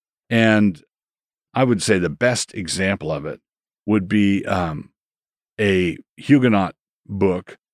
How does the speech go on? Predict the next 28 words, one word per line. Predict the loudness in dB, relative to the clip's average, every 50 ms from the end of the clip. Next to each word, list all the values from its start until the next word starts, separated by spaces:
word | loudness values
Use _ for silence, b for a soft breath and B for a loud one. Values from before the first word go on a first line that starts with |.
| _ _ _
called | 0 0 0 0 0
Vindiciae | 0 0 0 2 0 -2 -2 0 0 0 0 0 -2 -4
contra | -2 -2 -2 -2 -2 -4 -6 -4
Tyrannos, | -4 -4 -4 -4 -4 -6 -8 -10 -10 -10 -10
a | -8 -6
vindication | -2 -2 -2 0 -2 -2 -4 -4 -4 -4 -4 -6 -6 -8 -10 _ _ _ _ _ _ _
against | -8 -8 -6 -4 -6 -6 -6 -8 -10 -8
tyrants, | -6 -6 -4 -4 -6 -8 -10 -10 -12
a |
vindication | -10 -10 -10 -10 -4 -2 0 0 0 0 -2 -4 -6 -6 -8 -8
of | -6
liberty | -6 -6 -4 -4 -6 -6 -8
against | -8 -8 -10 -10 -10 -10 -14 -14 _ _ _ _ -8
tyrants. | -6 -6 -6 -6 -8 -12 -14 -16 -16 -16 _ _ _ _ _ _ _ _ _ _ _ _ _ _
And | -18 -8 -4 0 2 2 4 4
we | 4 4
have | 4 4 2
some | 0 0 0 2 2
ideas | 2 2 0 0 -2 -2 -4
of | -6
who | -6 -4 -2
wrote | -2 -2 -2 -4
it, | -6 -6
but | -4 -4 -2
it's, | -2 -4 -4 -6 -6
it's | -6 -4 -4 -2 -2
an | -2 -2
anonymous | -2 -2 -2 -2 -2 -2 -2 -4 -6 -8 -10 -14